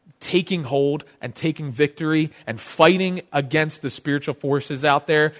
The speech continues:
that are hindering other Christians from entering into everything that God has for them? Am I sitting idly by? Or am I on the at-, offense? Am I attacking those spiritual things that are blockading victory, blockading,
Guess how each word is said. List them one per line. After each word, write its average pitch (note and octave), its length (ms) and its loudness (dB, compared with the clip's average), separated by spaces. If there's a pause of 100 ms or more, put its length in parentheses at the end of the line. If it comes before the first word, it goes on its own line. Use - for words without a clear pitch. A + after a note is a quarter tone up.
(160)
that C3+ 160 6
are A#2 180 0 (100)
hindering E3 680 2
other E3 240 4
Christians D#3 380 -4
from C#3+ 220 -6
entering E3 400 -2
into D#3 280 -2
everything C#3+ 340 -2
that C3+ 100 -2
God C3 220 4
has C3 240 4
for D#3+ 100 -8
them? D#3+ 180 0 (160)
Am C#3 140 -2
I D3 100 6
sitting D#3+ 440 0
idly C#3 440 2
by? A#2+ 500 2 (340)
Or D3+ 100 6
am C#3+ 120 2
I D3 160 6
on D3 260 0
the C3+ 180 -2
at-, - 160 -6 (200)
offense? B2+ 720 -2 (240)
Am C3+ 100 -4
I C3+ 120 2
attacking C3 760 -2
those A#2 160 -6
spiritual A#2+ 560 -6
things A#2 420 -10 (200)
that B2 160 0
are A#2 80 0
blockading B2+ 1000 0 (680)
victory, A#2+ 600 0
blockading, C#3+ 840 2